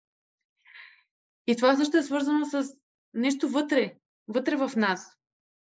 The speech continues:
което ни казва: „Трябва още. Не е достатъчно. Може по-добре.“ Това са ни моделчета, които много често се отключват в много ранното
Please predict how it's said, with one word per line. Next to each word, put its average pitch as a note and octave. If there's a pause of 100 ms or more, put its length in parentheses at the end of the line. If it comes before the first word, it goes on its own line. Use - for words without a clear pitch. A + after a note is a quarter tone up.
(520)
което C4
ни D4
казва: C4+ (580)
„Трябва A3
още. A3+ (1600)
Не F#3+
е G3+
достатъчно. A3 (1120)
Може G3
по-добре.“ A3 (2000)
Това A3
са E4
ни F4+
моделчета, D4+
които D4+
много C#4
често C#4+
се C#4
отключват C#4
в C4+
много C#4
ранното C4